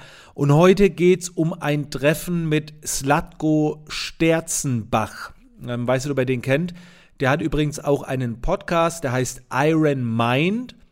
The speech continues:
Und da war ich auch zu einem Interview, äh, zu Gast. Also er war eigentlich bei mir, der Slatko, hier im Office. Und das Interview will ich euch auch an der Stelle empfehlen. Also gebt gerne mal ein, Iron Mind in eurer Podcast-App.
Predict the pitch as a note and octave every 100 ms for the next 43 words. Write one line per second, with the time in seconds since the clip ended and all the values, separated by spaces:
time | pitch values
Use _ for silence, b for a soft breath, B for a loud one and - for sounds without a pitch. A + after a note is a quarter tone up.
0 | b b b _ D3 D3 D3+ - D3 D3
1 | D#3+ D3+ - D3+ D3 C#3+ - - - C#3
2 | C3+ C3+ - G3 G#3+ E3 A#2 A#2 A#2 B2
3 | A#2+ A#2 A2 - A2 B2+ G3+ - - A#2
4 | C3+ B2+ A#2 A#2 A#2+ A#2 G#2+ - A#2 B2+
5 | D#3+ E3 G#2+ - B2+ - D#3 C#3+ C3+ A#2+
6 | B2 B2+ - G#3 - b b b b b
7 | b - C#3+ D3 D3 C#3 F3+ F3 D#3+ E3+
8 | E3 D#3+ C#3+ D3 B2+ D3 F3 G3+ F#3 F3+
9 | F3 F#3 F3 E3+ F3 F3 E3+ E3+ A#2 B2+
10 | B2 C#3 C#3+ D3 C#3 C#3 B2 C3+ C3+ C#3
11 | - C3 C3+ C3 A#2 A#2+ C3 D3+ D#3+ -
12 | B2 A#2+ A2+ - D#3 - D#3 D3 - D3
13 | C#3+